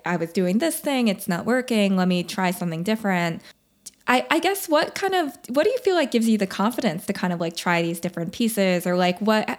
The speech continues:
what has kind of gone through your head as you're deciding to, to kind of venture in a different direction?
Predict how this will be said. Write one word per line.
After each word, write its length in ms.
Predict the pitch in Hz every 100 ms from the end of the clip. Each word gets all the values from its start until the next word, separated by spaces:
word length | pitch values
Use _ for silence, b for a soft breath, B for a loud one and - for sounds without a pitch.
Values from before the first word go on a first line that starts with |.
| -
what 260 | 220 240 262
has 280 | 269 254 226
kind 200 | 247 214
of 120 | 202
gone 220 | 196 190
through 120 | 208 190
your 140 | 180
head 440 | - 180 165 165 -
as 260 | 180 175 190
you're 440 | 175 170 165 160
deciding 680 | - 185 170 175 170 156 170
to, 340 | - 170 156
to 160 | - 196
kind 180 | 202 165
of 200 | 156 165
venture 420 | 202 180 160 180
in 80 | 160
a 80 | 156
different 320 | 165 165 131
direction? 760 | 85 - - - - - 220